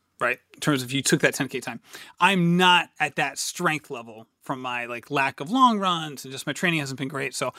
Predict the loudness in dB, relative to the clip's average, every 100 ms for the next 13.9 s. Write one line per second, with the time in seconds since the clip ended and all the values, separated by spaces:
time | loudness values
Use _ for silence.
0 | -16 -10 -4 2 4 4 2 -2 0 -2
1 | 0 0 0 -4 -8 -6 -6 -4 -6 -6
2 | -10 -12 -10 -2 2 2 4 4 4 -2
3 | -20 -20 -20 -4 2 2 2 -8 -4 0
4 | 2 2 2 -2 4 4 4 0 0 0
5 | 0 0 0 0 0 -4 2 2 2 2
6 | 4 4 0 -2 0 -2 -6 _ _ _
7 | _ _ _ 0 2 0 2 2 4 2
8 | 0 0 -2 0 0 0 -2 2 2 2
9 | -4 -2 -2 0 0 2 2 2 -4 -6
10 | -4 -4 -6 -4 -2 0 0 2 2 2
11 | -2 -4 -2 -2 -4 -8 -2 2 4 4
12 | 2 0 0 0 0 -2 -8 -2 2 4
13 | 4 2 2 0 -2 -2 -12 -18